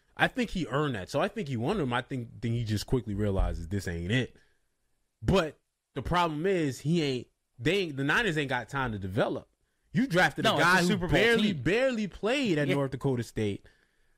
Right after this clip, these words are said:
Speaker 1: to a team that wants a Super Bowl now. And so now they're realizing, yo,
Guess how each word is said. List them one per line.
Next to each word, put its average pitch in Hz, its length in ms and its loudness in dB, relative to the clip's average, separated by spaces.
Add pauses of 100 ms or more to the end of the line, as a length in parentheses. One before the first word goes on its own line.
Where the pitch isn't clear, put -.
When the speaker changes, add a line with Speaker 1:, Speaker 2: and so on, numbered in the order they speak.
(120)
Speaker 1:
to 202 180 4
a 160 40 4
team 233 300 0
that 156 140 2
wants 214 220 0
a 139 40 -4
Super 208 300 2
Bowl 170 200 4
now. 147 540 -2 (380)
And 143 100 -2
so 160 160 2
now 220 240 2
they're 226 140 2
realizing, 117 760 -2 (320)
yo, 98 440 0